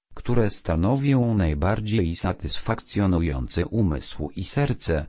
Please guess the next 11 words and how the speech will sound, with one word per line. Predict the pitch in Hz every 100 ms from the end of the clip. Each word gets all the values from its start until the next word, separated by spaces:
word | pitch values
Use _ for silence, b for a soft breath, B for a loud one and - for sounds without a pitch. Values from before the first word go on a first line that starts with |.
| -
dowód | 78 87 113 85 80 -
boskiego | 90 98 - - 71 80 101
działania | 85 80 85 110 123 104
z | 82
Nim. | 92 76 65 60 _ _ _ _ -
Pozostając | 85 80 82 - 120 110 95 -
w | -
harmonii | - 73 78 117 131 92 82
z | 78
Jego | 104 120 101 95
obietnicą, | 85 85 76 113 117 - - 65 -